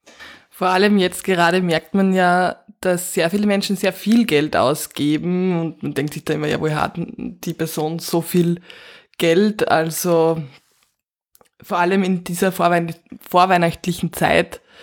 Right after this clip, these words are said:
wird sehr viel konsumiert und Geschenke werden gekauft. Findest du das sinnvoll, so viel Geld für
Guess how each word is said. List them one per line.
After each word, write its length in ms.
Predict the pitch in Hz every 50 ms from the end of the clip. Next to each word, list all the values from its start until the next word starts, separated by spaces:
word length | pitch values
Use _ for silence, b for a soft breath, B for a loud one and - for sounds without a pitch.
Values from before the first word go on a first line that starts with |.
| B B B B
wird 200 | 185 185 180 -
sehr 160 | - 151 156
viel 260 | - - 185 170 170
konsumiert 840 | - - 165 165 170 165 - 170 170 170 165 170 175 175 175 175 -
und 440 | - 147 151 151 - - - - - _ _ _ _ _ _ -
Geschenke 480 | - 175 - 190 165 170 175 - 180 160
werden 260 | 151 131 - 165 160
gekauft. 720 | - 165 - - - 151 151 170 170 - - - - - B B B B B B B B B B B
Findest 380 | - - 202 196 202 202 -
du 40 | 202
das 360 | 190 190 190 - - - -
sinnvoll, 720 | - 202 196 196 - - 190 165 156 156 151 156 170 - _ _ _ -
so 160 | - - 175
viel 160 | 180 196 170
Geld 320 | 175 - 135 - 165 170 -
für 580 | - - 175 165 160 160 156 156 160 165 -